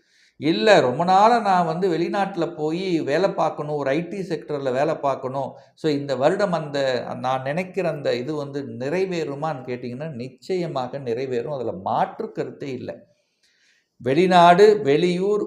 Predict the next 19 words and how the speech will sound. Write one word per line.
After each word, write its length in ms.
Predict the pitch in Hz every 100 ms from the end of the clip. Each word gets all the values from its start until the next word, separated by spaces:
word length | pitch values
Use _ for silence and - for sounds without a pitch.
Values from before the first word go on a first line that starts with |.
| -
வெளிப்பயணங்கள், 920 | 135 143 185 170 165 165 170 170 208 202
அந்நிய 400 | 139 151 180 185 160
தேசத்தினுடைய 800 | 156 175 190 185 165 160 151 151 147
தொடர்புகள், 640 | - 156 165 165 165 202 202
கடல் 320 | 156 139 151
கடந்து 340 | 160 190 185 170
செல்வது, 560 | 165 151 156 160 165 196 196
பறப்பது, 580 | 147 151 170 170 165 190 - - - _ - -
இது, 200 | 135 139 123
இந்த 260 | 131 143 139
மாதிரி 340 | 143 180 208 160
அத்தனை 640 | 135 - - - 233 214 180
விஷயங்களும் 840 | 139 139 - 190 165 143 143 139 -
சிறப்பு 480 | - 170 202 - 208 190
பெறக்கூடிய 680 | 156 143 - 143 135 143 143 156 -
ஒரு 200 | 135 127
வருடமாக 600 | 113 123 175 147 135 123 139 147 -
இந்த 180 | 117 113
விருச்சிகத்துக்கு 880 | 117 151 - 147 - - - -